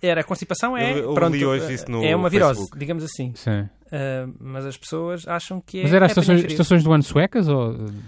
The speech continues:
Speaker 3: de países
Speaker 1: Opa,
Speaker 3: normais?
Speaker 1: era, os gajos devem ter, pá, aí quinze dias de muito calor,
Speaker 3: Pá.
Speaker 1: faz vinte e cinco graus, sei lá, não sei,
Speaker 3: Sim.
Speaker 1: qualquer coisa assim.
Speaker 2: Hoje havia um tipo que falou disso no, no Facebook e disse que só havia fila para, para a Suécia.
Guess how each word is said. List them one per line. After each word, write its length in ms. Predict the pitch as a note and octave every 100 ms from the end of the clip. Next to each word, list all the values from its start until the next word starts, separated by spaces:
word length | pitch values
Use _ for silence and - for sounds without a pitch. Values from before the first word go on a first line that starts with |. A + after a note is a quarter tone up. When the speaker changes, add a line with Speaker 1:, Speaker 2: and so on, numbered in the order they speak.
| G#2+
Speaker 3:
de 80 | - -
países 180 | A#2 G#2+
Speaker 1:
Opa, 80 |
Speaker 3:
normais? 220 | A2+ G#2 E3
Speaker 1:
era, 160 | F#3+
os 80 | D#3
gajos 180 | D#3+ C#3
devem 180 | D3+ D#3
ter, 120 | E3
pá, 100 | E3
aí 300 | D#3 - E3
quinze 260 | F#3 E3
dias 240 | C#3 F3+ E3
de 60 | F3+
muito 160 | F#3 F#3
calor, 400 | A3+ G#3 F3+ C#3 B2+
Speaker 3:
Pá. 220 | A2 G2
Speaker 1:
faz 220 | - D3
vinte 160 | C#3 D3
e 20 |
cinco 140 | E3 D3
graus, 340 | D#3 C#3+ B2
sei 100 | C#3
lá, 200 | A#2 A2
não 80 | C#3
sei, 200 | B2 C#3
Speaker 3:
Sim. 40 | G#2
Speaker 1:
qualquer 120 | F#2+
coisa 180 | D3 C3+
assim. 280 | B2+ C#3 C3+ _
Speaker 2:
Hoje 180 | - B2+ C#3+
havia 160 | C#3
um 60 | C3
tipo 260 | C#3 C#3 - -
que 520 | C3 B2+ B2 B2 B2
falou 260 | - A#2+ A#2+
disso 240 | B2 -
no, 120 | A2+ -
no 160 | - G#2+
Facebook 540 | - G#2 - B2 -
e 40 | B2+
disse 220 | B2+ -
que 100 | -
só 120 | C3
havia 180 | A#2+ C3
fila 220 | - B2+
para, 340 | C3 B2+ B2
para 140 | B2 C3
a 20 |
Suécia. 480 | - G#2 F#2+ F#2